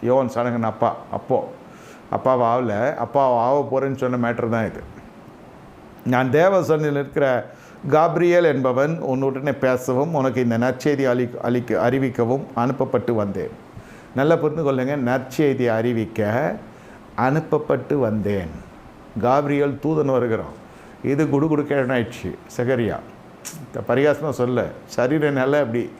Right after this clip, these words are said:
நானும் முதிர் வயது உள்ளவனா இருக்கிறேன், வீட்டிலே கிழவி இருக்கு, அது ஸ்திரீகளுக்குரிய வழிபாடெல்லாம் நின்னு போச்சு, இவருக்கு புள்ள பிறக்கும்னு சொல்றாங்க. அதுதான் சொல்றேன், உங்களுக்கு சூழ்நிலைக்கு மாறாக,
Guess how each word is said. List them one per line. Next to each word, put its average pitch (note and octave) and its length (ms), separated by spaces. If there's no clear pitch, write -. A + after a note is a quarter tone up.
நானும் C#3 400
முதிர் C#3+ 280
வயது C#3 340
உள்ளவனா C3+ 260
இருக்கிறேன், A#2 380
வீட்டிலே D3 420
கிழவி C#3+ 300
இருக்கு, A#2 380
அது A#2+ 380
ஸ்திரீகளுக்குரிய D3 500
வழிபாடெல்லாம் C#3 420
நின்னு C3 240
போச்சு, A2 380
இவருக்கு D3+ 260
புள்ள D#3 260
பிறக்கும்னு C#3 420
சொல்றாங்க. G#2+ 480
அதுதான் D3 600
சொல்றேன், C#3+ 840
உங்களுக்கு C#3+ 480
சூழ்நிலைக்கு D#3+ 680
மாறாக, C3 720